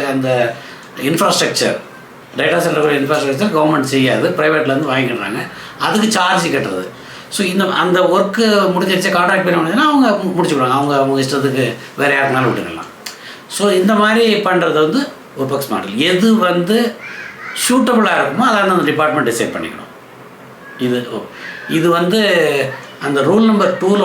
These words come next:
உள்ள பல வார்த்தைகளுக்கு உண்டான மீனிங்கள்ல முக்கியமான இதில் மட்டும் சொல்லியிருக்கேன். மற்றது சாதாரண உங்களுக்கு ஹெட் ஆஃப் டிபார்ட்மெண்ட்னா தெரியும், அக்கவுண்ட்ஸ் ஆஃபீஸர்னா தெரியும், அதனால அதை பற்றி நம்ம பேசலை. இப்போ இன்டர் டிபார்ட்மெண்டல் கன்சல்டேஷன்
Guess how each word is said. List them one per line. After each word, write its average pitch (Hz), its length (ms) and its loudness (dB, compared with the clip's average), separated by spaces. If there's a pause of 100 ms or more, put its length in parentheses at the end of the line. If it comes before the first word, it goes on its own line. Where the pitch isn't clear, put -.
உள்ள 170 140 2 (180)
பல 160 180 2 (180)
வார்த்தைகளுக்கு 185 760 2
உண்டான 147 420 0
மீனிங்கள்ல 143 540 2 (220)
முக்கியமான 190 600 2
இதில் 151 200 2
மட்டும் 143 180 -2
சொல்லியிருக்கேன். 131 360 0 (460)
மற்றது 214 420 2
சாதாரண 190 440 2
உங்களுக்கு 180 220 4
ஹெட் 175 140 2
ஆஃப் 190 120 0
டிபார்ட்மெண்ட்னா 160 480 0 (100)
தெரியும், 139 400 2
அக்கவுண்ட்ஸ் 160 340 2
ஆஃபீஸர்னா 139 400 0
தெரியும், 131 380 0
அதனால 101 260 2
அதை 107 120 -2
பற்றி 113 160 -4
நம்ம 98 140 -4
பேசலை. 95 320 -6 (840)
இப்போ 135 180 -2 (100)
இன்டர் 160 300 0
டிபார்ட்மெண்டல் 135 500 0
கன்சல்டேஷன் 104 640 -4